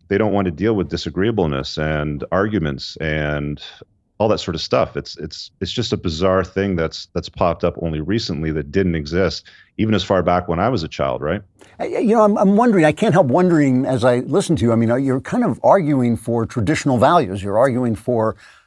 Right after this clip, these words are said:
Speaker 2: uh, w-, without mentioning that, you're arguing for a world, uh, that was kind of like the world in which I grew up. Is, is that fair to say?
Speaker 1: Yeah. Um, I think it's reasonable to say, but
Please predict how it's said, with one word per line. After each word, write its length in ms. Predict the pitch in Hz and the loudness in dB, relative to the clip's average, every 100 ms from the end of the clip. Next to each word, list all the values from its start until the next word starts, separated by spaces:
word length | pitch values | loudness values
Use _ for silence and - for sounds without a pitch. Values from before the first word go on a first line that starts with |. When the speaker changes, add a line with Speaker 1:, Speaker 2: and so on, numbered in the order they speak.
| - | -2
Speaker 2:
uh, 200 | 123 120 | 0 0
w-, 260 | 123 151 | 0 0
without 380 | 131 131 170 170 | 2 6 4 4
mentioning 680 | 143 156 190 170 139 110 98 | 2 4 4 2 2 2 2
that, 200 | 98 98 | 0 0
you're 220 | 113 113 | 0 2
arguing 340 | 120 127 127 110 | 4 4 0 0
for 180 | 117 | 0
a 60 | 107 | 0
world, 500 | 95 123 120 113 90 - _ _ - | 2 4 4 2 -2 -12 _ _ -2
uh, 340 | 117 113 110 | 2 2 2
that 180 | 104 117 | 0 0
was 480 | 107 127 110 95 - - | 4 4 4 -2 -8 -4
kind 180 | 131 | -2
of 60 | 104 | 2
like 180 | 117 - | 2 2
the 80 | 110 | 0
world 480 | 113 113 113 101 | 2 2 2 0
in 80 | 110 | 0
which 160 | 107 - | 0 2
I 120 | 117 | 2
grew 260 | 90 107 147 | 2 4 4
up. 200 | 117 117 | 4 0
Is, 220 | 107 98 | -8 -10
is 220 | - 107 | -10 -2
that 140 | 120 | -2
fair 200 | - 123 | 0 -2
to 80 | 113 | -2
say? 100 | 87 | -2
Speaker 1:
Yeah. 100 | 82 - _ _ _ _ _ _ _ _ _ | -4 -6 _ _ _ _ _ _ _ _ _
Um, 360 | 165 160 156 - - | 0 2 0 -4 -4
I 40 | 165 | -4
think 200 | 254 226 | -2 -6
it's 160 | - | -4
reasonable 320 | 123 139 113 | -2 0 -2
to 60 | 101 | -2
say, 180 | 107 101 | 0 0
but 440 | 85 101 98 - | 2 2 2 -2